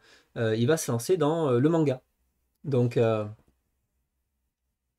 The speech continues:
voilà, il va se, il va se lancer dans le manga. Et là, on va avoir le Japon, euh, vraiment du, de, de l'après-guerre. Et surtout tous les débuts du manga. Alors attention,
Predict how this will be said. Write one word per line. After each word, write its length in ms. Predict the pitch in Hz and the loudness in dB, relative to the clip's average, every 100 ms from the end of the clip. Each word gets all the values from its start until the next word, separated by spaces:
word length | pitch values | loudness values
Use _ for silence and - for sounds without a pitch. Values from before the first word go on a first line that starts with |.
| _ _ _ _ | _ _ _ _
voilà, 200 | 127 131 117 | -6 -4 0
il 80 | |
va 100 | 131 | 0
se, 120 | 139 120 | 0 -2
il 100 | 120 | 0
va 100 | 147 | 0
se 120 | 143 | -2
lancer 180 | 127 190 | 0 2
dans 100 | 160 | 2
le 60 | |
manga. 320 | 156 143 143 120 | 2 2 0 0
Et 80 | |
là, 220 | 123 175 208 | 0 0 0
on 60 | |
va 140 | 139 131 | 0 2
avoir 320 | 143 156 151 | 4 2 2
le 200 | 113 113 | -2 -2
Japon, 520 | 113 139 - 165 233 - - - _ 127 | -2 -2 0 0 0 -6 -20 -20 _ -4
euh, 100 | 113 | -2
vraiment 340 | 117 151 190 | 0 0 0
du, 240 | 127 120 | -2 -2
de, 80 | 113 | -2
de 120 | 113 | 2
l'après-guerre. 720 | 143 165 143 123 143 190 131 117 _ _ _ | 2 2 0 0 0 -2 -6 -12 _ _ _
Et 180 | - 156 | -2 -2
surtout 320 | - 190 - | -2 -8 -10
tous 240 | 214 - 254 | -10 -6 -4
les 80 | 190 | 0
débuts 260 | 156 196 | 0 0
du 100 | 175 | -2
manga. 340 | 165 160 165 165 | -2 0 0 0
Alors 240 | 120 113 | 0 0
attention, 480 | - 180 - 185 | 0 -2 -2 -4